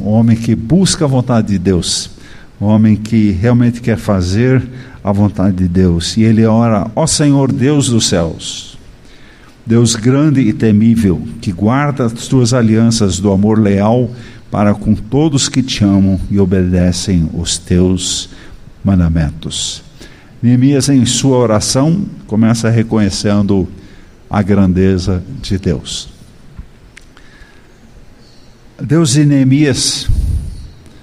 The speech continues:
e também é o nosso Deus, que também é o seu Deus, se você aju-,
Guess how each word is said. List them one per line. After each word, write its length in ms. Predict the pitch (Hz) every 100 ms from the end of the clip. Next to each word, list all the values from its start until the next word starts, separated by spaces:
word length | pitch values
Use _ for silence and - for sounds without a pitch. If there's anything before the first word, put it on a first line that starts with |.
| - - - - - - -
e 80 | 107
também 300 | 104 107 110
é 60 |
o 80 | 110
nosso 340 | 113 110 -
Deus, 640 | 95 123 147 - - - - - - - - - - - - - - - - - - - - - - -
que 400 | 113 101 98 85 - - - - - -
também 360 | 104 101 104
é 80 | 101
o 80 | 98
seu 340 | - - 113
Deus, 600 | 123 110 92 - - - - - - - -
se 220 | - -
você 320 | 98 98 -
aju-, 360 | 101 95 123